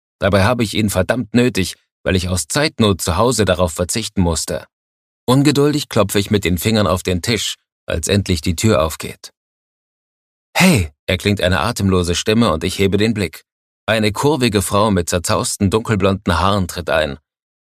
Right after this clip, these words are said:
Sie trägt einen Bleistiftrock, der eng an ihrer ausladenden Hüfte anliegt, und eine hochgeschlossene türkise Bluse.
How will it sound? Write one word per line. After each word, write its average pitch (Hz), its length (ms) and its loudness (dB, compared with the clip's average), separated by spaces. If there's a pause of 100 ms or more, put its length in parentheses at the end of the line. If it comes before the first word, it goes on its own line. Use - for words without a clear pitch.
(240)
Sie 127 100 2
trägt 156 300 -2
einen 185 200 2
Bleistiftrock, 143 920 -2
der - 120 -2
eng 147 240 2
an 92 160 0
ihrer 90 300 0
ausladenden 95 760 2
Hüfte 101 320 -2
anliegt, 104 520 0 (400)
und 104 120 0
eine 98 220 4
hochgeschlossene 98 880 -2
türkise 101 540 -2
Bluse. 85 480 -8